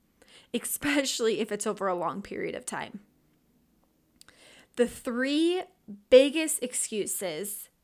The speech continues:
for not exercising are always, one, lack of time, two, lack of energy, and three, lack of motivation.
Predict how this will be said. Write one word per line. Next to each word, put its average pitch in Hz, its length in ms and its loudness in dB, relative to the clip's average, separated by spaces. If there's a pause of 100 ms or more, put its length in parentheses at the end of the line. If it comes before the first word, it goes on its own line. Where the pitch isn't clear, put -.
(800)
for 247 160 4
not 240 220 2
exercising 196 960 -6 (400)
are 233 160 6
always, 175 640 4 (320)
one, 220 380 4 (280)
lack 214 300 8
of 208 160 -6
time, - 400 -6 (960)
two, 226 540 0 (480)
lack 220 460 4
of 254 160 -4
energy, 202 600 -4 (200)
and 220 220 -2
three, 208 480 -6 (100)
lack 190 360 0
of 196 80 -6
motivation. 196 760 -6